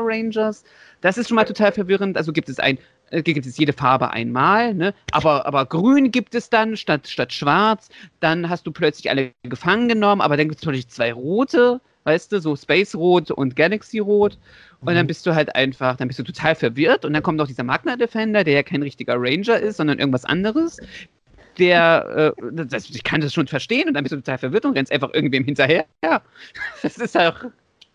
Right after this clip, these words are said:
Speaker 1: ist schon verständlich.
Speaker 2: Ja.
Speaker 1: Das ist ein, das ist ein Fulltime-Job, so Power Rangers Bösewicht zu sein. Und gerade Drakina, die halt einfach auch noch irgendwie den Verlust ihres Vaters verkraften muss. Und die ist ja sowieso,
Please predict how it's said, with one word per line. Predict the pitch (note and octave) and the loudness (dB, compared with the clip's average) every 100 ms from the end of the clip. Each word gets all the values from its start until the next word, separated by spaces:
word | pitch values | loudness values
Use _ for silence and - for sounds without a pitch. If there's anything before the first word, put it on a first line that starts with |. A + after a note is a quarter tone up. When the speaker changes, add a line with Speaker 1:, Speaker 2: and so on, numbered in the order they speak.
| _ _ _ _ _ - | _ _ _ _ _ -10
Speaker 1:
ist | E3+ | -8
schon | - C4 C4+ | 0 2 2
verständlich. | D4+ - B3 E4 F#4 F3+ C#3+ C3+ _ - - _ - | 0 0 -4 -4 -4 -4 -4 -8 _ -18 -18 _ -4
Speaker 2:
Ja. | C3+ | -2
Speaker 1:
Das | D#3 | -2
ist | A3 F3+ | -2 -8
ein, | F#3+ F3 | -10 -8
das | F#3+ | -10
ist | G#3 A3 | -12 -16
ein | |
Fulltime-Job, | - E3+ D#3 F#3 G#3 B3+ D4 C#4+ | -6 -4 -2 -4 -4 -2 -2 -4
so | E3+ D#3+ | -8 -8
Power | - D3+ D3 | -4 -2 -2
Rangers | C3+ C3+ C#3+ - | -4 -4 -6 -8
Bösewicht | B2+ B2+ B2+ - - A#2 B2 _ | -8 -8 -10 -20 -16 -14 -14 _
zu | - | -14
sein. | B2+ C3+ B2+ D3 F#3 _ _ | -10 -10 -10 -12 -18 _ _
Und | D3+ | -6
gerade | D3 E3+ E3+ | 0 2 2
Drakina, | D3+ C#3+ C#3 C#3 C3+ D#3 E3+ F3 | 0 -2 -4 -6 -2 2 2 0
die | D#3+ | 0
halt | D#3 - | -2 0
einfach | B2+ D3 - D3+ D#3 | -2 -2 0 2 2
auch | C#3+ | 0
noch | D#3 D3 | 0 0
irgendwie | C#3+ D3 C#3 | 0 0 0
den | C3+ | 0
Verlust | C3+ C#3+ C3+ | 0 0 0
ihres | A#2+ | -4
Vaters | - G#2 D3 - | -4 -6 -4 -4
verkraften | E3+ E3+ E3 F3+ | -2 -2 -2 -6
muss. | F3 F#3+ _ _ _ _ _ - _ | -8 -8 _ _ _ _ _ -20 _
Und | G#3 E3+ | 0 0
die | B3+ | -2
ist | B3+ | 0
ja | |
sowieso, | G#3 G3+ F3+ G#3 F3+ | 0 -2 0 2 2